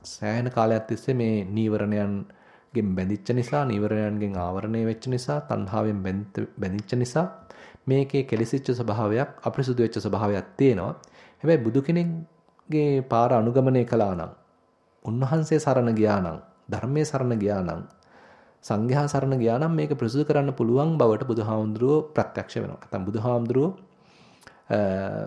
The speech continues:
පොරොන්දු වෙනවා. එහෙනම් ඉතින් අපිට උත්සාහත් වෙන්න තියෙන මේ වර්තමාන කාලේ මේ ලැබිච්ච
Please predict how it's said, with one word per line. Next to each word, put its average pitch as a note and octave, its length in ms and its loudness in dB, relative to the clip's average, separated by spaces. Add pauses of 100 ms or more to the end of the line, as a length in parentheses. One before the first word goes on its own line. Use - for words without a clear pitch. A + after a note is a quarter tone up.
(180)
පොරොන්දු A2 360 2
වෙනවා. - 240 -6 (360)
එහෙනම් C#3 240 -2
ඉතින් D#3+ 140 -2
අපිට C3 200 -2
උත්සාහත් D3 520 0
වෙන්න B2 220 0
තියෙන B2+ 340 0
මේ B2 220 0 (400)
වර්තමාන C3 600 0
කාලේ G2 400 -4
මේ A#2 220 -2
ලැබිච්ච B2+ 420 0